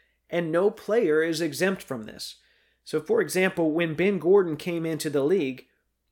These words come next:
this was two thousand four, his stuff was hot,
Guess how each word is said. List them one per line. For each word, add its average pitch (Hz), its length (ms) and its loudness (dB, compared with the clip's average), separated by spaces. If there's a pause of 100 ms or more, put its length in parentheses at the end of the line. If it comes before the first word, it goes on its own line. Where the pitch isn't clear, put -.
this - 160 -10
was 131 120 -10
two 151 140 -6
thousand 127 400 -2
four, 147 400 -2 (280)
his 185 220 -2
stuff 170 360 -2
was 147 560 0
hot, - 640 0